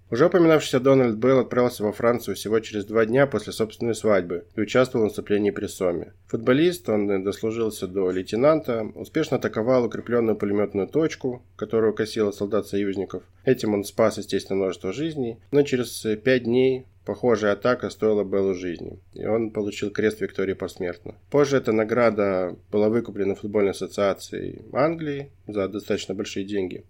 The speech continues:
и выставлена в Национальном футбольном музее Манчестера. Вратарь сборной Уэльса Ли Роуз, который выступал в своё время за Эвертон, Сток-Сити, Сандерленд, Арсенал, он был известен по всей Англии способностью отражать пенальти,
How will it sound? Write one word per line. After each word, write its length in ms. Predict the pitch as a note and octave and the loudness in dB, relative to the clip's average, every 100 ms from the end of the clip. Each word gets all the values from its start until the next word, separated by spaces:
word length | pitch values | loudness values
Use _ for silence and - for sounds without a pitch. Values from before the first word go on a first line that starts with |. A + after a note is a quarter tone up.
| - | -12
и 80 | A#2 | -2
выставлена 520 | C3 C#3 C3 B2 A2+ | 0 0 0 0 0
в 40 | |
Национальном 640 | G#2 G#2+ G#2+ G#2+ A2+ A2+ G2+ | 0 -2 0 2 2 2 -2
футбольном 500 | - G2 G#2+ G#2+ G2+ | -4 -4 2 2 2
музее 320 | G2 F#2+ G2+ | 0 0 0
Манчестера. 640 | F#2+ F#2+ - E2+ - - E2+ _ - | 0 -2 -4 -10 -10 -12 -14 _ -4
Вратарь 360 | A#2+ C3 F#3+ | 0 4 4
сборной 400 | D#3+ D3+ D#3 C#3+ | 4 2 4 4
Уэльса 400 | C3+ D3 C#3+ - | 6 4 4 0
Ли 220 | B2 C3+ | 2 2
Роуз, 580 | B2+ G#2 G2+ A2 - - - | 4 4 2 0 -6 -18 -10
который 340 | G#2 A#2 A2+ | -4 0 2
выступал 520 | G#2+ - G#2+ A2 A2 | 0 -4 -4 0 0
в 60 | G2 | 0
своё 180 | A2 G2+ | 0 2
время 240 | G2+ G2 | 4 2
за 280 | F#2 G2+ C#3+ | 0 2 2
Эвертон, 720 | C#3 C#3 - A2 A2 G2+ G2+ | 2 -2 0 0 0 -2 -2
Сток-Сити, 760 | F2+ - C#3 C#3 - B2+ A#2 A2 | -4 0 2 0 -2 -2 -2 -8
Сандерленд, 760 | G2 G2+ G2 G2+ G#2+ C#3 C3 | -4 -2 -2 -2 2 4 4
Арсенал, 640 | G#2+ G#2 A2 A#2+ C#3+ C#3 - _ - | 0 -4 0 4 4 4 -2 _ -4
он 360 | G#2 G#2 G2+ | 0 2 0
был 200 | A2 B2 | 0 0
известен 420 | B2 A#2+ B2+ - A2 | 0 2 0 0 -6
по 100 | A2+ | -6
всей 200 | - A#2 | -2 2
Англии 600 | A2 G#2 G#2 G2+ G2+ G2 | 2 2 -2 -2 -2 -2
способностью 720 | - A2 A#2+ A2 G#2 - G2+ | -4 -4 0 0 -2 -2 -4
отражать 340 | G#2 G#2 G#2+ | -2 -4 -4
пенальти, 600 | - A#2 D#3 D#3+ C3 C3 | 0 2 2 0 -6 -8